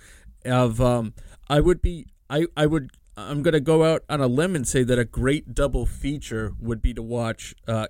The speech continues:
Can't Stop the Music and then a movie that came out in the, in the late nineties. I don't know if you're familiar with it, called The Last Days of Disco,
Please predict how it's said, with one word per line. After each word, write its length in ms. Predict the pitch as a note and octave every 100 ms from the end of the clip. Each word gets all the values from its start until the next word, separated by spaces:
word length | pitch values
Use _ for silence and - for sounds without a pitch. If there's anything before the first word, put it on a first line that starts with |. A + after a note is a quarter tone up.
| -
Can't 240 | - E3 -
Stop 300 | F#3 E3 -
the 100 | C#3+
Music 580 | C3+ C3 A2+ A#2 - - -
and 240 | B2+ C3
then 200 | C3 C3 B2+
a 80 |
movie 420 | B2+ A#2+ C#3+ C#3 C3
that 220 | C3 -
came 260 | C#3+ D3
out 220 | C#3+ C3+ -
in 140 | A#2
the, 180 | A2+ A2+ - -
in 220 | A#2+ A2+
the 100 | A2+
late 300 | A2+ C3+ C#3+
nineties. 800 | C3+ B2 C#3 C#3+ A#2 A2 G#2+ - - - - -
I 60 | -
don't 160 | C3
know 100 | C3+
if 120 | B2+ C#3+
you're 100 | B2+
familiar 420 | B2+ C3+ D#3 B2
with 220 | A2+ A2
it, 140 | B2
called 200 | - B2
The 120 | A#2+ A2+
Last 480 | A2+ C3 C#3 -
Days 320 | - B2 B2 A#2+
of 200 | G2 -
Disco, 680 | G2 - - F#2+ E2 D#2+